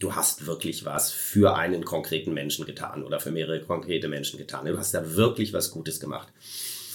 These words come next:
Und, ähm, und das Gefühl ist so intensiv, da habe ich schon ein paar Jahre gebraucht, bis ich dann irgendwann gedacht habe, „Na ja, aber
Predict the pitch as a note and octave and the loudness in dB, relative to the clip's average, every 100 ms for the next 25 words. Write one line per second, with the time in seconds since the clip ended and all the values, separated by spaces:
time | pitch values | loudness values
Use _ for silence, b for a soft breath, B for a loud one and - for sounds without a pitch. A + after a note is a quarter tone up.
0 | B B B _ G2 F#2+ F#2+ F#2+ - - | B B B _ 8 8 8 4 -4 4
1 | F#2 F2 F2+ F#2 G#2 G#2+ A2+ - A2 - | 6 6 4 4 4 8 8 6 2 4
2 | G#2+ G#2+ - A2 F#2+ G#2 G#2 G2 F#2 F#2+ | 6 6 4 4 4 6 4 4 2 0
3 | - - _ _ _ _ _ B B F#2+ | 0 -2 _ _ _ _ _ B B 8
4 | G2 G#2 G#2+ G#2 G#2 F#2+ F#2+ G2 E2 F2 | 10 8 8 6 6 6 6 4 4 6
5 | F#2 F#2 G#2+ - G2+ G2+ - - F#2+ F#2 | 8 8 4 2 4 4 2 4 4 6
6 | G2 G#2 G2 F#2+ F2+ F2+ F2+ - F#2 F2 | 6 6 6 4 4 2 0 0 0 2
7 | E2+ F#2 G2+ G2 B B B B B _ | 2 4 4 2 B B B B B _
8 | G2+ G2+ G2 F#2 - | 8 10 10 8 2